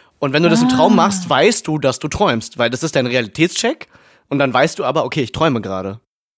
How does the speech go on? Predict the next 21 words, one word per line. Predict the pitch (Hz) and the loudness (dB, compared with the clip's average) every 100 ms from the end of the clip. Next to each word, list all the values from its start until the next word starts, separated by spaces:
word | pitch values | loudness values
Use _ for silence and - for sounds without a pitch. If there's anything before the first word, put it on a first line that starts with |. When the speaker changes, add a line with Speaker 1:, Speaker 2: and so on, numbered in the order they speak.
| _ _ _ | _ _ _
Speaker 2:
Hä, | - 214 220 | 0 4 4
aber | 190 190 185 180 - _ - | 2 2 2 0 -2 _ -4
warum | 180 196 | 0 2
denkt | 190 208 190 | 2 0 0
man | 185 | 0
dann | 190 | 0
nicht, | 196 - | 0 -4
dass | 180 | -8
die | 190 | -6
Realität, | 180 170 170 170 233 190 | -4 -2 -2 -2 0 -2
das | - | -4
macht | 180 - | -8 -6
keinen | 170 | -6
Sinn. | 170 202 170 _ _ _ _ _ _ _ _ _ - | -4 -4 -6 _ _ _ _ _ _ _ _ _ -20
Speaker 1:
Weil | 104 123 120 127 139 139 | -6 0 2 4 2 0
du | 123 139 131 | -4 -6 -2
das | 151 - | -2 0
dann | 143 131 | 0 2
ja | 127 | 0
Speaker 2:
<laughs> | |
Speaker 1:
merkst. | 131 110 - - 143 | 0 0 -4 -10 -14